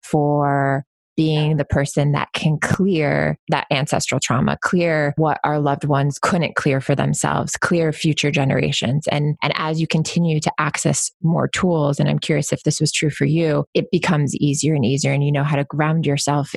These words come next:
in your truth, and you know when to say no, and you know when to protect your energy, and you know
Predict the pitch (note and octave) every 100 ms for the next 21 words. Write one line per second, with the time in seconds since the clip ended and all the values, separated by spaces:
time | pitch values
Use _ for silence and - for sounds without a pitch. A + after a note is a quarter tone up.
0 | - F#3+ E3+ D#3+ - E3 E3 - F#3 F#3+
1 | G3+ G#3 G#3 G3+ G3 G3+ A3 G3 D#3+ D#3+
2 | E3 E3+ E3+ E3 F3+ D#3 - D#3+ F#3 F3+
3 | D#3+ D3 C#3+ D3+ D#3 D3+ D3+